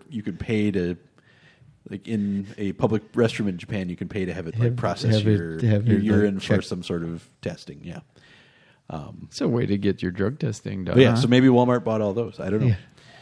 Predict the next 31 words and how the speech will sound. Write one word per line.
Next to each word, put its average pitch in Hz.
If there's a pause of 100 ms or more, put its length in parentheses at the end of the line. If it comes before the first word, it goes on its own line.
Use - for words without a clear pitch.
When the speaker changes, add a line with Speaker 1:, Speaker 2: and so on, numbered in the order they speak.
(280)
Speaker 2:
Yeah. 107 (100)
Speaker 1:
Um, 87 (280)
anyway, 131 (680)
so 110
the 104
idea 120
is 110
that, 95 (100)
um, 82
certain 160
foods, 107
not 120
all 107
foods, 90 (360)
will 95
be 95
consumed 98
less. 85
So 90
they 82
saw -
an 87
increase 95
in 85 (180)
purchase -
of 78
yogurt, 90 (640)
herbs 101
and 98
spices, 95
refrigerated 87